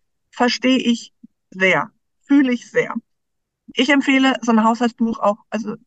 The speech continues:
nimm dir vor, das ein bis drei Monate zu führen. Nicht für immer, weil dann schafft kaum jemand, das durchzuziehen.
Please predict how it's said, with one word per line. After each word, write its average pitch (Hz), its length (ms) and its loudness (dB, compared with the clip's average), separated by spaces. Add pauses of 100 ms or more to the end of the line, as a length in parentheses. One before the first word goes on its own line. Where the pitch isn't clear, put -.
(200)
nimm 262 240 4
dir 277 120 -2
vor, 226 280 2
das 214 220 -2
ein 214 220 2
bis 220 140 -2
drei 196 220 -2
Monate 190 640 0
zu - 140 -12
führen. - 420 -6 (100)
Nicht 233 460 2
für 214 280 -2 (100)
immer, 185 320 0 (120)
weil 196 140 0
dann 202 320 0 (1080)
schafft 226 300 -2
kaum - 240 -4
jemand, - 320 -2
das 202 100 -12
durchzuziehen. - 560 -12